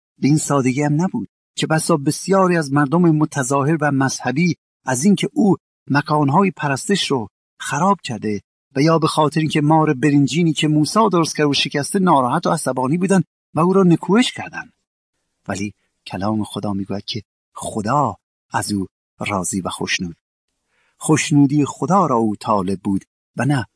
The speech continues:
خوشنودی مردم. و می‌دونید چی شد؟ می‌فرماید:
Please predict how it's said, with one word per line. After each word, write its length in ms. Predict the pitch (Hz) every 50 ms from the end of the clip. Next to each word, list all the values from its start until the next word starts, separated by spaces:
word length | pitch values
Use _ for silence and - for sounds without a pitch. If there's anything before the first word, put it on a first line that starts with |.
| _ _
خوشنودی 640 | - - 117 107 - - 101 98 92 87 - 90 85
مردم. 460 | 80 85 85 85 - - 87 - - _ _ _ _ _ _ _ _ _ _ -
و 60 | 104
می‌دونید 320 | 110 131 135 156 156 143
چی 120 | - - 143
شد؟ 260 | - - 151 156 - _ _ _ _ _ _ _ _ _ _ -
می‌فرماید: 560 | - 104 - 107 101 95 98 95 101 113 113